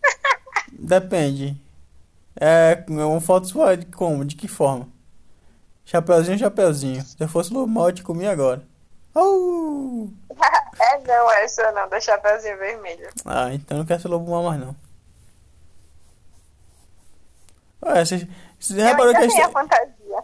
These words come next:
Speaker 2: respa-, reparou que a história do, do, da Chapeuzinho é muito bugada? Porque, tipo, o caçador come a vovó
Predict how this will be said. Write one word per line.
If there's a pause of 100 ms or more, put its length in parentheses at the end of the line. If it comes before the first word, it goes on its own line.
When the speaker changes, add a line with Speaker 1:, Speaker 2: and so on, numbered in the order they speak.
(120)
Speaker 2:
respa-,
reparou
que
a
história
do,
do,
da
Chapeuzinho
é
muito
bugada? (320)
Porque,
tipo, (480)
o (280)
caçador
come
a
vovó